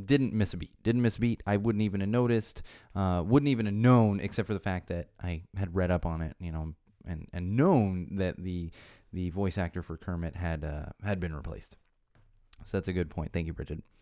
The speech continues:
Um, all right, we're gonna get into some tech now. <sighs> Oh, we're so far off the rails, I just can't take it. Hmm. Hmm. Maybe. I, honestly, if you're watching on Facebook, this, this could be, the only way you're gonna see this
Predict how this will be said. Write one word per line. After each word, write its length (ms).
Um, 360
all 120
right, 180
we're 140
gonna 140
get 120
into 240
some 240
tech 480
now. 560
<sighs> 60
Oh, 420
we're 80
so 200
far 280
off 160
the 80
rails, 320
I 60
just 220
can't 200
take 280
it. 120
Hmm. 300
Hmm. 200
Maybe. 320
I, 220
honestly, 520
if 80
you're 100
watching 280
on 80
Facebook, 420
this, 220
this 160
could 200
be, 340
the 100
only 160
way 120
you're 80
gonna 120
see 180
this 280